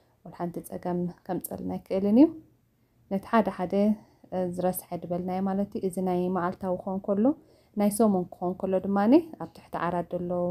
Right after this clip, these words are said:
ነቲ እንሶላታት ብምሉኡ ውፂኻ ምሕፃብ ኣሎ ማለት እዩ። እዚ መዓልታዊ ንገብሮ ኮይኑ ኮስቲርና ኩሉ ግዜ ከይኮስተርና እንድሕር ንብልሎ ኮይንና እቲ ሞልወሊና ክረስሓና ክጨንወና ይኽእል እዩ። ግድነት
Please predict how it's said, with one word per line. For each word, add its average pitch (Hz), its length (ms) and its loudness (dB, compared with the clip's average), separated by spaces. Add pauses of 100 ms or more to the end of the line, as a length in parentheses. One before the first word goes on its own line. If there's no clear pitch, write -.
(680)
ነቲ 175 240 0
እንሶላታት 180 680 -6
ብምሉኡ 175 440 -6
ውፂኻ - 300 -8 (120)
ምሕፃብ 180 400 -8
ኣሎ 185 220 -2
ማለት 196 320 0
እዩ። 277 140 4 (400)
እዚ 180 140 -6 (280)
መዓልታዊ 180 440 -6 (180)
ንገብሮ 175 380 -2
ኮይኑ 196 240 0 (1400)
ኮስቲርና 190 500 -2 (140)
ኩሉ 185 260 -2
ግዜ 180 260 0
ከይኮስተርና 185 1000 -2
እንድሕር 185 320 -2
ንብልሎ 185 360 2
ኮይንና 202 280 2 (140)
እቲ - 240 -12
ሞልወሊና 175 500 0 (140)
ክረስሓና 175 520 -8 (220)
ክጨንወና 185 560 -10
ይኽእል 190 320 -2
እዩ። 302 80 4 (480)
ግድነት 190 520 2